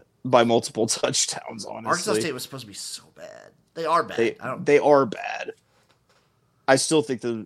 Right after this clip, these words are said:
Speaker 1: one of the worst football programs in F B S.
Speaker 2: Speaking of which, Arizona twenty-one, Stanford twenty.
Speaker 1: Shoof.
Speaker 2: Gross. You can't be that
Speaker 1: Gross.
Speaker 2: close to Stanford, Arizona.
Speaker 1: Thi-,
Speaker 2: You can't.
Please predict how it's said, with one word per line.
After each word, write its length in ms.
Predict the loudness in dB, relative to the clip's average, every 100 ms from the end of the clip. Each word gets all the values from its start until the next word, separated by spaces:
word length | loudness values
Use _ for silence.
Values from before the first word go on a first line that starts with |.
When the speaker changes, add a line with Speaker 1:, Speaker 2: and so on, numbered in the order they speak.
| -8
Speaker 1:
one 200 | -2 0
of 80 |
the 80 | 2
worst 260 | 2 2 0
football 320 | -2 -2 -2
programs 480 | -2 -4 -4 -8 -8
in 40 | -10
F 140 | -8
B 160 | -4 0
S. 400 | 0 0 -4 -6 _ _ _ _ _ _ _ _ _ _ _ _ _ _ _
Speaker 2:
Speaking 340 | -12 -8 -6 -8
of 60 | -12
which, 220 | -12 -10
Arizona 440 | -6 -4 -2 -4
twenty-one, 540 | -6 -8 -8 -6 -6 -8
Stanford 480 | -10 -10 -12 -14
twenty. 480 | -14 -14 -12 -14 -18 _ _ _ _ _ _ _ _ _ _ _ _ -10
Speaker 1:
Shoof. 300 | -4 0 0
Speaker 2:
Gross. 420 | 0 -10 -14 -14 _ _ _ -18
You 100 | -6
can't 280 | -2 0
be 60 | 2
that 120 | 2
Speaker 1:
Gross. 80 | 2
Speaker 2:
close 200 | 0 -4
to 60 | -6
Stanford, 460 | -10 -12 -12 -16 -18 _ _ _ -12
Arizona. 340 | -10 -8 4
Speaker 1:
Thi-, 80 | 4
Speaker 2:
You 60 | 4 -4
can't. 120 | -14